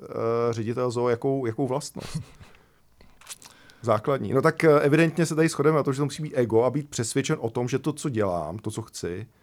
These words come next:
Speaker 1: prostě bude po mém.
Speaker 2: Ale jako nepředpokládám,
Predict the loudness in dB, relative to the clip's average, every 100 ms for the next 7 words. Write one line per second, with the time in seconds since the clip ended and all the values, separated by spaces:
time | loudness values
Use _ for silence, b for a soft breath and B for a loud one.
0 | b -16 -12 -6 0 0 2 0 -2 -6
1 | -12 -16 -14 -12 -12 -12 -10 -6 -8 b
2 | b b b b -6 -4 -4 -4 -4 -6
3 | -6 -4 -4 -4 -4 -4 -8